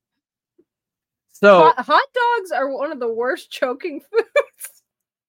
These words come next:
Speaker 1: the reason why I thought
Speaker 2: Statistically.
Speaker 1: Are they really?
Speaker 2: Grapes and hot dogs are, like, the <laughs> worst.
Speaker 1: Weird.
Speaker 2: Yeah.
Speaker 1: Um, but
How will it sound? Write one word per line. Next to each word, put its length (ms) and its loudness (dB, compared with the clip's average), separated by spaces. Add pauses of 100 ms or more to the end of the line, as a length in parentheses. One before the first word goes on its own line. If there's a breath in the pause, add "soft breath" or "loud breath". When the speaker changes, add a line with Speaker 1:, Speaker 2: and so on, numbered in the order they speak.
(160)
Speaker 1:
the 200 -4
reason 500 -6
why 480 0
I 160 -2
thought 540 -4
Speaker 2:
Statistically. 720 -12 (200)
Speaker 1:
Are 180 -4
they 160 -8
really? 460 -10
Speaker 2:
Grapes 580 -12
and 120 -12
hot 340 -10
dogs 460 -12
are, 140 -14
like, 220 -12 (100)
the 160 -10
<laughs> 0 -
worst. 680 -10 (340)
Speaker 1:
Weird. 800 -10 (360)
Speaker 2:
Yeah. 380 -14 (640)
Speaker 1:
Um, 600 -2 (520)
but 360 -2